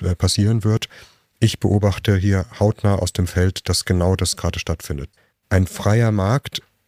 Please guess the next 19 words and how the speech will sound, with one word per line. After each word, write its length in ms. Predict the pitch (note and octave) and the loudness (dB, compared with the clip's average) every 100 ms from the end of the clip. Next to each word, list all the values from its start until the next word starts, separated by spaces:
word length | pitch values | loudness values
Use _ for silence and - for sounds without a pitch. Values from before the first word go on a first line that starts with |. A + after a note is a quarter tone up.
| _ | _
der 100 | A2+ | 0
dann 140 | A2 A2+ | 2 2
entsteht, 560 | A#2 - A#2+ B2+ - - _ _ _ _ | 0 0 0 0 0 -10 _ _ _ _
bietet 260 | - F#2+ E2+ | -2 -2 -2
Chancen, 500 | - D#2+ A2+ - E3+ | 0 0 0 0 0
also 320 | D#2 - - | 0 -4 -6
vielleicht 360 | - - D2 - _ - _ - | -10 -10 -10 -10 _ -20 _ -4
Coaching 540 | F#2+ G2 - G2+ F#2 | 0 0 0 0 0
oder 180 | D#2 D2+ | -2 0
sonst 260 | E2+ G2+ | 0 0
irgendwas, 320 | - G2 F2 - | 0 0 0 0
da 140 | - | 0
eine 160 | F2 E2+ | 2 0
Firma 360 | - A2+ A#2 | 0 2 2
aufzubauen 720 | G2+ G#2+ - G#2+ G#2 A2+ C3+ | 0 -2 0 -2 0 0 0
oder 360 | G2 F2+ E2+ D#2+ | -2 -2 -4 -4
was 180 | F2 - | -6 -6
auch 140 | F2+ | -6
immer. 260 | G2+ A2+ | 0 0